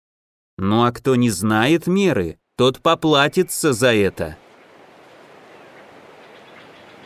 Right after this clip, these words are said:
Есть у нас такая притча.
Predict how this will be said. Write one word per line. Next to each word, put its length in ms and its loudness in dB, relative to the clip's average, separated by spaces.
Есть 400 0
у 60 2
нас 260 2
такая 420 2
притча. 680 -4